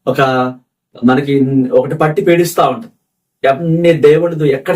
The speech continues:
తిరిగినా పోదు. అలాంటప్పుడు అసలు మేరే దారుందా, నా ఫ్యామిలీ, ఫ్యామిలీ అని మదన పడుతూ ఉంటారు. ఇది ఎవరి వల్ల కాదండి, సాధ్యం కాదు అంటూ ఉంటారు. కాదు, అనంత విశ్వశక్తికి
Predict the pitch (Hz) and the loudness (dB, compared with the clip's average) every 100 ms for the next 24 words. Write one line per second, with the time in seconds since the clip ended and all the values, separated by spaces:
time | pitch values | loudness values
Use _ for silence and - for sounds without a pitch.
0 | 160 156 160 151 120 101 - _ _ _ | 0 2 2 0 -2 -4 -6 _ _ _
1 | - 151 160 165 147 131 113 - 104 113 | -2 0 0 0 0 -2 -2 -6 -6 -2
2 | 131 117 117 127 139 135 135 127 131 117 | -2 0 2 2 2 0 0 0 -2 -2
3 | - - _ _ _ 117 113 185 143 151 | -4 -6 _ _ _ -4 -2 0 2 0
4 | 135 135 131 131 120 110 139 143 127 127 | 0 0 2 2 2 0 0 0 0 0
5 | 104 98 - - _ _ _ - 127 123 | 0 -2 -6 -8 _ _ _ 0 4 4
6 | 143 151 143 139 127 123 123 123 135 127 | 4 4 2 2 0 0 0 -2 -2 -2
7 | 131 139 131 123 127 107 135 131 110 98 | -2 -2 -2 -2 -2 -2 -2 0 -2 -4
8 | 131 123 120 - - - - - - 139 | -2 -2 -2 -6 -10 -20 -20 -10 -2 -2
9 | 196 226 214 160 165 - 202 196 - - | 0 2 2 2 0 0 -2 -2 -2 0
10 | 160 - 170 | 0 0 -6